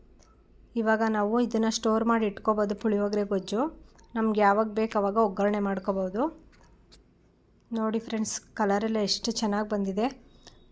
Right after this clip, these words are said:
ನೀವು ಪುಳಿಯೋಗರೆ ಮಾಡಬೇಕಾದ್ರೆ ಹುಣಸೆಹಣ್ಣ, ಕಪ್ಪು ಹುಣಸೆಹಣ್ಣೆ ಯೂಸ್ ಮಾಡ್ಕೊಳ್ಳಿ. ನಾನಿಲ್ಲಿ ಒಗ್ಗರಣೆ ಕೊಡ್ತಾಯಿದ್ದೀನಿ, ಕಡಲೆ ಬೀಜ ಹಾಕಿದ್ದೀನಿ ಒಗ್ಗರಣೆಗೆ. ಕಡಲೆ ಬೀಜ ನಾನು ತೆಗ್ದಿಡ್ತಾಯಿದ್ದೀನಿ.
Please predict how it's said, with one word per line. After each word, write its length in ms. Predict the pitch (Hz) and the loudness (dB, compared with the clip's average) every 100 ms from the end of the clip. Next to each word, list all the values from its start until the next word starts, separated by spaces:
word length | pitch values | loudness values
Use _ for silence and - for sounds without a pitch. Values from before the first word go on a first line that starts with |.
| - _ - 220 | -20 _ -6 2
ನೀವು 160 | 240 247 247 | 4 4 4
ಪುಳಿಯೋಗರೆ 440 | 226 220 226 233 226 | 4 4 4 2 2
ಮಾಡಬೇಕಾದ್ರೆ 500 | 208 208 208 202 202 226 | 0 0 0 0 2 2
ಹುಣಸೆಹಣ್ಣ, 460 | 220 202 233 226 226 | 2 0 2 2 0
ಕಪ್ಪು 240 | 226 208 - | -2 -2 0
ಹುಣಸೆಹಣ್ಣೆ 440 | 226 220 220 214 220 | 2 2 0 0 2
ಯೂಸ್ 180 | 208 208 214 | 0 0 -2
ಮಾಡ್ಕೊಳ್ಳಿ. 400 | 202 190 196 226 330 - - - - 233 | -4 -2 0 0 -2 -8 -20 -20 -8 -2
ನಾನಿಲ್ಲಿ 360 | 220 220 220 208 | 2 4 4 2
ಒಗ್ಗರಣೆ 340 | 190 208 226 233 | 4 2 2 0
ಕೊಡ್ತಾಯಿದ್ದೀನಿ, 560 | 202 196 208 196 196 285 - - - - - | -2 0 -2 0 0 -2 -4 -16 -20 -8 -4
ಕಡಲೆ 240 | 196 214 220 | 0 0 0
ಬೀಜ 140 | 214 208 | 0 0
ಹಾಕಿದ್ದೀನಿ 440 | 202 214 196 196 254 | 0 -2 -2 0 0
ಒಗ್ಗರಣೆಗೆ. 480 | 196 196 202 185 220 320 - - - - - - - - - - - - - - - - - - - - - - - - - - - - - - - - - - - - - - - - | 0 0 0 0 -2 -4 -8 -20 -20 -20 -20 -20 -20 -20 -20 -20 -20 -20 -20 -20 -20 -20 -20 -20 -20 -20 -20 -20 -20 -20 -20 -20 -20 -20 -20 -20 -20 -20 -20 -20 -20 -20 -20 -20 -14 -6
ಕಡಲೆ 260 | 202 208 220 | -2 0 0
ಬೀಜ 120 | 220 214 214 | 0 -2 -2
ನಾನು 140 | 208 202 | -2 -2
ತೆಗ್ದಿಡ್ತಾಯಿದ್ದೀನಿ. 760 | 185 214 214 208 196 190 208 | -2 -4 -2 0 0 0 -2